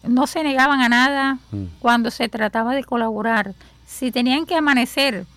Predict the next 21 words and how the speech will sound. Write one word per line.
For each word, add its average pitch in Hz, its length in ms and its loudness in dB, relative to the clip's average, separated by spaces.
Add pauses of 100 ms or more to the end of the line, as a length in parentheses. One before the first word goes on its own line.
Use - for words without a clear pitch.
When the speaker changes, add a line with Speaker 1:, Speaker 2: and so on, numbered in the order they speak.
(840)
Speaker 1:
ayudando 262 640 2
a - 20 2
un 285 100 2
vecino 285 440 0
construyendo 254 680 -2
su 262 140 -10
casa, 269 520 -4
lo 240 200 -2
hacían, 226 500 -4 (180)
porque 226 580 -2
levantaron 254 640 2
muchas 339 300 -4
casas - 400 -2
de 262 140 -2
esa 269 180 -4
forma. 269 400 0
Speaker 2:
Mm. 98 80 -4
Speaker 1:
Se 240 140 0
unía 254 340 0
el 330 100 -4
grupo, 320 480 -2